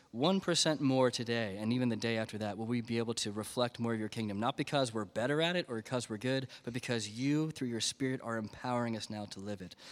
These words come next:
So, Lord, we give up what we have in our hands, and we ask for you to fill us. That's all we can ask. We can only cry out because we want to live in your kingdom, this kind of life you've described for us. We pray in your name.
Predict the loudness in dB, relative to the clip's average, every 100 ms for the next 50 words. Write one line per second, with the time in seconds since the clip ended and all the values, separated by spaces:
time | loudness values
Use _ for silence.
0 | -6 0 2 2 0 4 6 6 4 2
1 | -14 -4 0 0 2 2 2 0 0 0
2 | -2 -2 -2 -2 -2 -4 -4 -4 -4 -4
3 | -6 -6 -6 -6 -6 -12 -20 -16 -8 -2
4 | 0 0 0 -4 -4 -6 -6 -4 -2 -2
5 | 0 2 2 0 -4 -10 -12 _ _ _
6 | _ -8 -4 -2 0 2 0 -2 0 0
7 | 0 -2 -4 -4 -4 -4 -6 -4 -4 -2
8 | -2 -4 -4 -10 -6 -2 -2 -4 -10 -12
9 | -14 -12 -10 -12 _ -20 -20 _ -14 -4
10 | -2 -2 -6 _ -8 -4 -4 -4 -8